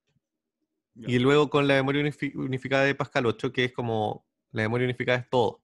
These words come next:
Speaker 2: <laughs> todo tu sistema.
Speaker 1: Ya.
Speaker 2: No he visto y no sé qué tanta, qué tanto afecta el ocupar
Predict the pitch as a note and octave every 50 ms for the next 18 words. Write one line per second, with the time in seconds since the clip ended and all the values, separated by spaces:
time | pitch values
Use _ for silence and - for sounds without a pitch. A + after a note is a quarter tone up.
0 | _ _ - - A#2+ - B2+ G#2+ G#2+ A2 A2 C3 - - D#3+ - _ _ B2+ C3
1 | A#2 C3+ - - - - - - _ _ _ _ _ _ _ _ _ _ _ _
2 | _ _ _ _ _ _ _ _ _ _ _ _ _ _ B2+ A#2+ A2 F#2+ - _
3 | _ _ _ C#3 B2 C3+ D#3 D#3 C#3+ C#3+ D#3 - _ _ G3 G3 G#3 G#3+ A3 -
4 | _ _ _ _ _ _ _ _ _ _ _ _ _ _ _ _ _ _ _ _
5 | _ _ _ _ - C#3 B2+ C3 C#3 C#3+ - - E3 D#3+ D#3 E3+ D3 - D#3+ D#3+
6 | E3+ - - E3 E3+ E3 E3+ - - _ _ _ _ _ _ _ _ _ _ _
7 | _ _ _ _ _ _ _ _ _ _ _ _ _ _ _ _ _ - C#3 C#3+
8 | D#3+ D#3+ D#3+ - D#3 - - D#3+ D#3 D#3 - F3 D#3+ D#3+ C#3+ C#3 C3+ B2 - D3+
9 | D#3 D#3 D3+ D#3